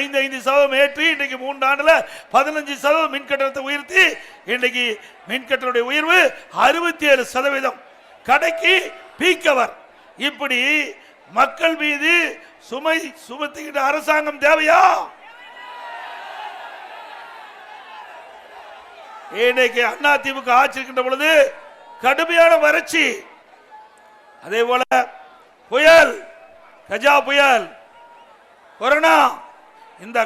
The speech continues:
காலகட்டத்தில் கூட அனைத்து இந்திய அண்ணா திராவிட முன்னேற்ற கழக அரசு திற-, சிறப்பா திறமையா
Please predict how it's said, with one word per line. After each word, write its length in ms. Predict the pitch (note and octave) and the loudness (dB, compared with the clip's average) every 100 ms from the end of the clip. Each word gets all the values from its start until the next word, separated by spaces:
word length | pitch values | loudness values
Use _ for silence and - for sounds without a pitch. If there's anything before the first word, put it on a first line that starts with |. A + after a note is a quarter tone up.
| A3+ | 0
காலகட்டத்தில் 680 | B3 C#4+ C4 B3+ B3+ B3 | 0 0 -2 -4 -4 -2
கூட 120 | C4 D4 E4+ D#4 - - - - _ _ _ _ - | 2 6 6 4 -2 -16 -20 -20 _ _ _ _ -14
அனைத்து 300 | G#3 A#3+ A#3 | -8 -8 -8
இந்திய 240 | A#3 A3+ | -4 0
அண்ணா 160 | A3 B3 A#3+ | 2 0 0
திராவிட 280 | A#3 A3+ A3 | -2 -2 -4
முன்னேற்ற 340 | A3 B3+ A#3+ | -4 -6 -6
கழக 220 | A#3 A#3 A#3 | -4 -4 -4
அரசு 280 | A#3 B3 C#4 A#3+ - _ _ - | -6 -4 -2 -2 -6 _ _ -8
திற-, 320 | B3 C4 A3+ - | -2 0 -2 -8
சிறப்பா 640 | - A3+ D#4 - - E4 D4+ B3 - - _ - | -10 0 2 2 0 2 2 2 -6 -20 _ -6
திறமையா 500 | A#3 C4+ C#4 C#4+ | 0 2 2 0